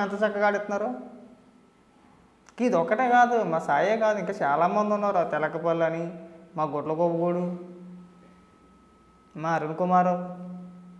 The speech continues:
మా సాక్షిలో కొంతమంది మేధావులు, కేఎస్ ప్రసాద్. వా, మేధావులు మాత్రం పుష్కలంగా ఉన్నారు. ఇవాళ ముందే వాళ్ళ ప్లాన్‌ని వాళ్ళే లీక్ చేసేసారు. అంటే రేపు పొద్దున్న చెప్పుకోవడానికి.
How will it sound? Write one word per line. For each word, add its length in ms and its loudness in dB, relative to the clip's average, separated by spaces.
మా 60 -2
సాక్షిలో 380 0
కొంతమంది 460 -2
మేధావులు, 520 2
కేఎస్ 340 0
ప్రసాద్. 380 -4
వా, 160 2
మేధావులు 520 2
మాత్రం 280 0
పుష్కలంగా 500 -2
ఉన్నారు. 340 -4
ఇవాళ 240 4
ముందే 300 2
వాళ్ళ 300 4
ప్లాన్‌ని 320 0
వాళ్ళే 400 6
లీక్ 200 -2
చేసేసారు. 540 -4
అంటే 140 0
రేపు 140 0
పొద్దున్న 300 -2
చెప్పుకోవడానికి. 800 0